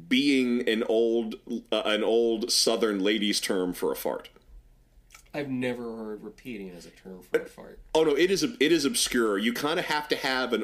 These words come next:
Speaker 1: old Southern aunt or grandmother, uh, who isn't shy about bodily functions, but doesn't wanna talk about them to hear, "Ooh, I repeated."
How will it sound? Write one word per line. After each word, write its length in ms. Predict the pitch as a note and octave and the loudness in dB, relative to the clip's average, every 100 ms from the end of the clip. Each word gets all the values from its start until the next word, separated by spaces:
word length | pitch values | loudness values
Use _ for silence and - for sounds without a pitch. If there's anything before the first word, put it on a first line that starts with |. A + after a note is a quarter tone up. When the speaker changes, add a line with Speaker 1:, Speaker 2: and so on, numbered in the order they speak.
| - | 0
Speaker 1:
old 400 | G#2+ A#2 B2+ A2+ | 2 2 0 0
Southern 480 | - A#2+ A2+ A2+ G#2 | 2 2 2 0 0
aunt 320 | G2+ A2 G#2 | 0 0 -2
or 80 | F#2 | 0
grandmother, 720 | F#2 G2 F#2+ F2 E2+ D#2+ - - - - G#2 | 0 0 0 -2 -2 -2 -6 -16 -20 -8 -2
uh, 320 | G2 G2 G2+ - | 0 0 -2 -4
who 480 | B2 A#2 A2+ G#2+ - - - _ _ _ | -2 0 0 -2 -6 -18 -20 _ _ _
isn't 300 | D3 C#3+ B2+ | 0 0 0
shy 320 | - A3 A#3 | 2 2 2
about 260 | A3 D#3+ A#2+ | 0 -2 -2
bodily 340 | A#2+ A2+ A2 | -2 0 -2
functions, 460 | A#2 B2 G#2+ A#2 G#2+ | 0 -2 0 -2 0
but 160 | A#2 C3+ | 0 0
doesn't 220 | B2 A#2 | 2 0
wanna 160 | G#2 | -2
talk 420 | - - A2+ A2+ G#2 | -2 -4 -2 0 0
about 300 | F2 E2+ - | -2 -2 -4
them 160 | F2+ | -2
to 80 | F2 | -4
hear, 340 | - G2+ F2+ - | -4 -2 -2 2
"Ooh, 320 | D#4 F4+ - - | 4 4 0 -4
I 200 | D3+ G#3+ | -4 0
repeated." 680 | A#2+ A3+ C4 C#4 D#3+ D#3 | 0 0 0 0 -2 -6